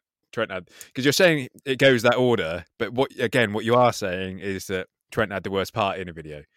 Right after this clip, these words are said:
<laughs> I'm not sure if he did. I, I think, I think my favourite, oh, man, it's difficult. I think my favourite was Robert Neal's,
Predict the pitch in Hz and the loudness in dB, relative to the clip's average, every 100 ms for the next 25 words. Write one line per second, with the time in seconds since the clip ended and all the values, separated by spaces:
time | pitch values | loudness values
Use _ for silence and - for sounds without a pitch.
0 | _ _ _ - - 139 - 127 - - | _ _ _ -20 -12 -12 -8 -10 -4 0
1 | 170 156 175 175 139 160 143 127 120 123 | 4 6 6 4 2 4 4 4 2 2
2 | 98 - 127 120 - 131 135 131 123 107 | 2 0 0 0 -2 2 2 2 -2 -4
3 | - - _ _ _ _ 98 - - 196 | -8 -20 _ _ _ _ -14 -8 0 0
4 | 170 123 110 - 95 85 85 101 _ _ | 0 -4 -2 -2 -2 -4 -6 -8 _ _
5 | _ _ _ _ _ _ _ _ _ _ | _ _ _ _ _ _ _ _ _ _
6 | _ _ _ _ 143 127 151 113 120 110 | _ _ _ _ -6 -4 -4 -4 -4 -6
7 | - - 135 - 98 92 - - 185 160 | -8 -8 -8 -8 -8 -4 -4 0 -2 0
8 | 147 - 127 107 95 104 110 104 104 98 | -2 2 2 0 -6 -4 0 -2 -2 -4
9 | 87 95 - | -4 -6 -12